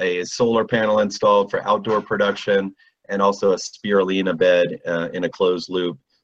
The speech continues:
feeding the fish the algae. So they've got plans to expand the technology. Uh, we just get to test it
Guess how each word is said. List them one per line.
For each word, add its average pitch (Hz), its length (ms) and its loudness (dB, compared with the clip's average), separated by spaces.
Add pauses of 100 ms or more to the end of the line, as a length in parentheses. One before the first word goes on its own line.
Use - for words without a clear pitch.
(120)
feeding 95 380 2
the 87 80 2
fish 87 320 2
the - 160 -6
algae. 80 420 0
So 80 280 -2 (320)
they've 120 120 4
got 120 200 4
plans 110 380 4
to 110 60 0
expand 104 520 2
the 95 80 2
technology. 98 760 -2 (340)
Uh, 90 240 4
we 101 100 2
just 98 220 2
get 95 160 2
to 87 80 -2
test - 480 -4
it 90 140 0